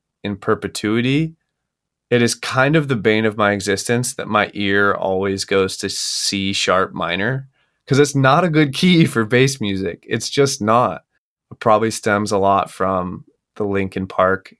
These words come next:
influence. I think they wrote a ton of stuff in C sharp minor. But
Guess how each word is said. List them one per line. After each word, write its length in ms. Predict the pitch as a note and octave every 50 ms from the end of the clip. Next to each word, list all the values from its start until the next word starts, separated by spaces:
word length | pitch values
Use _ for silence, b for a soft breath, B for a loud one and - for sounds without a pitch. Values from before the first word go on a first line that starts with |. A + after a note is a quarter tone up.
| _ _ -
influence. 640 | A2 G2+ G2 - - G#2+ G#2+ G#2+ G#2 A2 A2+ - -
I 80 | - G2
think 240 | - G2+ G2 F#2+
they 140 | - G2 F#2+
wrote 360 | F#2 F#2+ F#2+ F#2+ F#2 - - _ _ -
a 120 | - F#2
ton 240 | - - - F#2 F2+
of 80 | F#2+ -
stuff 280 | - F#2 F#2 - -
in 60 | F#2
C 180 | F2 - - F#2+
sharp 260 | F#2 - F2+ F2+ F2+
minor. 360 | F#2 F#2+ F#2 F#2+ G2 G2 G2 b b b b b b b b b -
But 320 | A2 G2+ F2+ C#2+ - _